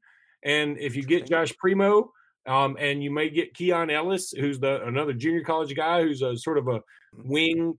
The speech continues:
Speaker 1: I, I guess he can play the point some too. Um, and then if you
Speaker 2: Mm-hmm.
Speaker 1: got J D Davidson coming right behind them, shoot, I,
Speaker 2: Right.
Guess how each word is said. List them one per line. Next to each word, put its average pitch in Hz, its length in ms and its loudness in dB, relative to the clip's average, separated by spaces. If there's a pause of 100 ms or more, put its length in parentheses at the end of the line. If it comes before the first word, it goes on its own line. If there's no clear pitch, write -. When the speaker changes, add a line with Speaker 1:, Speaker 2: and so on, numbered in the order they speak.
Speaker 1:
I, 147 220 2 (100)
I 131 40 0
guess 131 200 -4
he 160 80 -2
can 135 100 -4
play 147 180 0
the 143 100 0
point 147 280 -4
some 156 220 -4
too. 170 260 2 (460)
Um, 139 280 4
and 135 140 4
then 165 100 6
if 147 120 2
you 175 80 0
Speaker 2:
Mm-hmm. 175 80 6
Speaker 1:
got 139 100 2
J 160 180 6
D 165 140 2
Davidson 165 480 2
coming 165 220 0
right 151 220 4
behind 165 340 2
them, 190 320 0 (440)
shoot, 196 360 0
I, 135 180 2 (120)
Speaker 2:
Right. 110 200 4